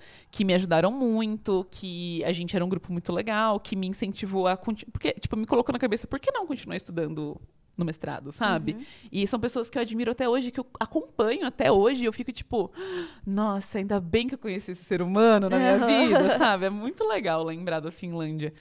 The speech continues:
Speaker 1: E aí, essa foi uma matéria que me marcou muito, porque eu tive, inclusive, prova oral de uma, uma língua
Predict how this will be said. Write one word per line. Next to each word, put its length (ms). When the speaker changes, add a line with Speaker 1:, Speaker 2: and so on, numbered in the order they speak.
Speaker 1:
E 160
aí, 380
essa 300
foi 160
uma 100
matéria 320
que 120
me 60
marcou 300
muito, 340
porque 240
eu 60
tive, 180
inclusive, 380
prova 300
oral 440
de 200
uma, 240
uma 260
língua 340